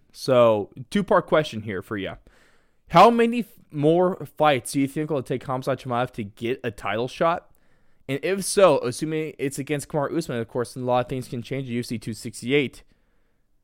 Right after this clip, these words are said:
do you think he has a chance against one of the greatest welterweights of all time? I, I think, first off, I just wanna say before you g-, uh, we get your answer, I think it's insane that a guy with four U F C fights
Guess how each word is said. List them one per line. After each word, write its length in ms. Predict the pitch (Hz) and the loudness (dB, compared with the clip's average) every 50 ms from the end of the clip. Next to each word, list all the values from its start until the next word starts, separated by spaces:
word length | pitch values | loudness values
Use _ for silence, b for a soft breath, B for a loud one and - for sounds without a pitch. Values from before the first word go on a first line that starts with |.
| _ _ _ _ | _ _ _ _
do 60 | - | -6
you 100 | 117 127 | -6 -4
think 220 | 135 - 160 165 147 | -4 -4 -6 -4 -2
he 60 | 165 | -2
has 160 | 156 147 113 | -2 -2 -2
a 40 | 135 | -6
chance 480 | - - 110 110 123 147 - - - - _ | -8 -8 -6 -6 -6 -6 -8 -10 -14 -10 _
against 640 | 117 117 113 - 123 117 117 117 - - - - _ - | -6 -6 -4 -4 -4 -4 -4 -6 -8 -12 -14 -16 _ -10
one 220 | 117 120 123 123 | -6 -4 -4 -2
of 60 | 120 | -2
the 60 | 113 104 | -4 -6
greatest 400 | - 113 110 110 123 123 - - | -4 -6 -6 -4 -6 -8 -6 -4
welterweights 440 | 113 113 - 127 117 117 113 - | -4 -4 -4 -2 -2 -2 -4 -4
of 80 | 120 117 | -4 -4
all 120 | 113 113 | -4 -4
time? 420 | 110 - - 117 117 120 127 127 123 - | -4 -4 -4 -4 -2 -2 -4 -4 -4 -2
I, 240 | 131 139 147 160 | 0 2 4 4
I 40 | 202 | 2
think, 320 | 175 - 233 226 165 151 - | 2 2 0 -2 -4 -4 -4
first 300 | 202 214 233 - - 180 | -2 -2 -2 0 2 2
off, 200 | 139 127 - 131 | 0 2 2 0
I 80 | 131 | 0
just 140 | 139 135 - | 0 -2 -4
wanna 120 | 139 127 | -6 -6
say 120 | - 131 120 | -6 -6 -6
before 360 | 120 123 117 - 135 131 123 | -6 -8 -8 -4 -4 -4 -2
you 140 | 117 117 113 | -4 -4 -8
g-, 160 | 123 - - _ 123 | -10 -12 -12 _ -4
uh, 160 | 120 117 90 117 113 123 | -4 -4 -4 -4 -6 -6
we 100 | 127 120 | -8 -6
get 220 | 120 131 123 - | -4 -6 -6 -6
your 80 | 123 113 | -6 -6
answer, 320 | 123 131 - 107 104 - b b b b b b b b b b _ - | -6 -6 -6 -8 -8 -8 b b b b b b b b b b _ 0
I 80 | 160 | 0
think 260 | - - 254 262 262 190 | 2 2 0 -2 0 -2
it's 160 | 156 - - | -2 -2 -4
insane 520 | 131 127 123 - - 160 151 147 131 120 | -4 -6 -6 -4 0 2 2 2 2 0
that 180 | 113 117 110 110 | 0 2 0 0
a 60 | 113 | 0
guy 180 | 131 147 160 160 | 0 0 0 0
with 160 | 127 117 113 | 0 -2 -4
four 240 | - - 139 139 135 | -6 -4 -2 -2 0
U 180 | 117 113 120 | -2 -2 -6
F 60 | 123 - | -6 -6
C 140 | - 143 | -4 -6
fights 480 | 135 - 147 139 135 165 175 - - | -4 -2 0 0 0 -2 -4 -10 -14